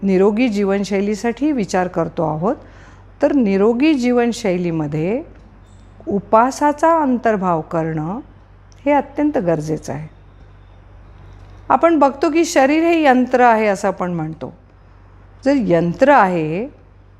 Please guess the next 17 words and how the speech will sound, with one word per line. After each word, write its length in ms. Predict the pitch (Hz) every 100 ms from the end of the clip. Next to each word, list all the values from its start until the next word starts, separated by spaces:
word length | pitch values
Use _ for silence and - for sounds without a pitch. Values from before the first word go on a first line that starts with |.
| _ -
तर 100 | 302
तुम्हाला 340 | 285 294 311
कल्पना 440 | 311 285 277 302 294
आहे 100 | 285
की 140 | 302
फॅक्टरीमध्ये 760 | 294 196 190 - 262 254 247 254
सुद्धा 560 | 254 220 254 277 294 302
शटडाऊन 720 | - - 196 180 220 269 277
घेतलं 300 | 214 190 180
जातं, 320 | 165 156 - - - - - - - -
यंत्रांनासुद्धा 1040 | 180 180 180 220 233 247 240 233 247 262 -
अधूनमधून 600 | 180 196 208 202 226 247
आराम 420 | - 165 180 196
दिला 260 | 180 165 165
जातो, 380 | 160 156 156 160
शटडाऊन 560 | - 175 156 196 285 247
असतं. 360 | 143 - 117